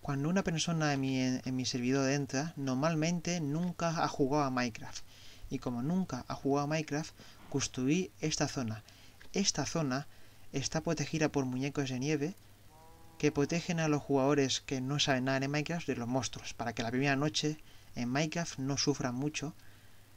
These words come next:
Les construí estas casitas, estas casas, siete casas, para que puedan sobrevivir la primera noche. Luego ya, eh, tienen que espabilarse, hacerse su cu-, su casita y vivir, hacerse independientes y vivir solos, ¿eh?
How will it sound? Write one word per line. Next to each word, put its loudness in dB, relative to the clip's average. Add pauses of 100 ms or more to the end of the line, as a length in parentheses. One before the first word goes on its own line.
(300)
Les 0
construí 2
estas 0 (220)
casitas, -2
estas -14
casas, -2
siete 0
casas, 0 (440)
para 4
que 0
puedan 2
sobrevivir 4
la 2
primera 0
noche. -4
Luego 4
ya, 8 (640)
eh, 0
tienen 4
que -2
espabilarse, 2
hacerse -2
su -4
cu-, -6
su 0
casita 2
y 2
vivir, 2
hacerse -2
independientes 0 (400)
y -6
vivir 2
solos, -2
¿eh? 0